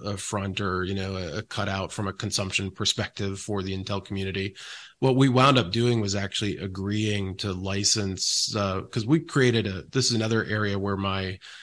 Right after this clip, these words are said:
technical chops came into play. We created what was the first relational database for counterterrorism data. We had,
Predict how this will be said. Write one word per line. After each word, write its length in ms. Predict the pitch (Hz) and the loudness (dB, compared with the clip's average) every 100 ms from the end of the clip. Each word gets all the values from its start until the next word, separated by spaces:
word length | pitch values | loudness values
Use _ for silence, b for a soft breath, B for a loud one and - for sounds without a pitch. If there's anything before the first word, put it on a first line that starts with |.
| B B _ _ | B B _ _
technical 380 | - 139 139 113 | 2 4 4 4
chops 320 | - 104 - | 4 4 2
came 180 | - 104 | 0 0
into 160 | 98 101 | 0 -2
play. 240 | - 101 | 0 0
We 220 | 98 151 | 4 2
created 360 | 151 123 123 123 | 4 4 4 4
what 140 | 104 | 2
was 240 | 98 92 - | 0 -2 -4
the 100 | 95 | -6
first 360 | - 113 101 | -2 -2 -2
relational 580 | 101 101 101 104 - 95 | -4 -2 0 0 2 0
database 540 | 87 95 104 92 92 - | -2 -2 -2 -2 -4 -4
for 180 | - 87 | -6 -6
counterterrorism 760 | - 95 90 - 95 95 90 | -2 -2 -2 0 0 0 -4
data. 300 | 90 95 92 | -4 -4 -4
We 120 | 90 | -4
had, 260 | 92 90 | -6 -6